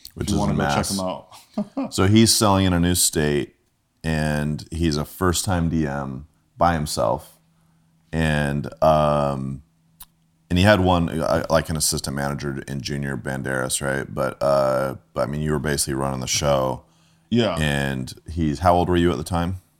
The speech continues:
Speaker 2: Um, I think, like, uh, twenty-seven or twenty-eight.
Speaker 1: Yeah. So first time D M, opening a new market that was, <laughs> it was, we just weren't prepared to go in. So it was really tough. But, um, yeah, I was really impressed with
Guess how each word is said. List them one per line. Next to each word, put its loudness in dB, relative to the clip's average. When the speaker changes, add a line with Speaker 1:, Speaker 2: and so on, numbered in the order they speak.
Speaker 2:
Um, -2
I -6
think, -12
like, -6
uh, -4
twenty-seven -6
or -6
twenty-eight. -10
Speaker 1:
Yeah. 0
So 2
first 2
time 0
D 0
M, -2
opening -2
a -2
new 0
market -4
that -6
was, -4
<laughs> -4
it 4
was, 2
we 4
just 0
weren't 0
prepared -6
to -10
go -8
in. -10
So 2
it 6
was 4
really 6
tough. 2
But, 8
um, 6
yeah, 8
I 10
was 4
really 6
impressed 2
with 0